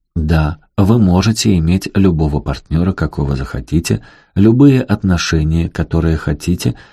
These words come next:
если только научитесь сеять правильные кармические семена. И это то, что мы собираемся раскрыть с помощью ста вопросов, которые вы найдёте в этой книге.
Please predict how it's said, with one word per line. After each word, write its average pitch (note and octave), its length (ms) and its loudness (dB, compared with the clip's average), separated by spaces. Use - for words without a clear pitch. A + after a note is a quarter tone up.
если E2+ 540 2
только D#2+ 420 0
научитесь F2+ 680 -2
сеять E2 540 0
правильные F#2 680 2
кармические D2 760 -2
семена. B1 520 -8
И G2+ 240 2
это E2 320 0
то, A#2+ 320 0
что - 220 -4
мы E2 140 2
собираемся C#2 720 -4
раскрыть F2+ 580 -2
с - 140 -6
помощью C3+ 560 0
ста E2+ 420 -4
вопросов, F#2 680 -4
которые D#2 520 -2
вы D2+ 140 0
найдёте C#2+ 640 -2
в D2+ 200 -2
этой C#2 300 -6
книге. C#2 560 -6